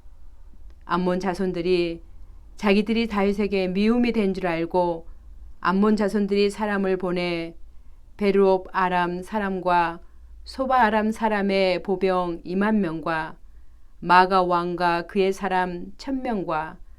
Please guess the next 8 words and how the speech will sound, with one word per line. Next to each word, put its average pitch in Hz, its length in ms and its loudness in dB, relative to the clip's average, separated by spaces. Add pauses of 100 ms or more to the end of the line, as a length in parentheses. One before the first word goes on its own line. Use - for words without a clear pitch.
(340)
돕 190 240 2
사람 180 520 0
만 180 240 0
이천 226 320 -2
명을 190 580 0 (320)
고용한지라. 165 960 2 (920)
다윗이 180 420 0
듣고 185 640 0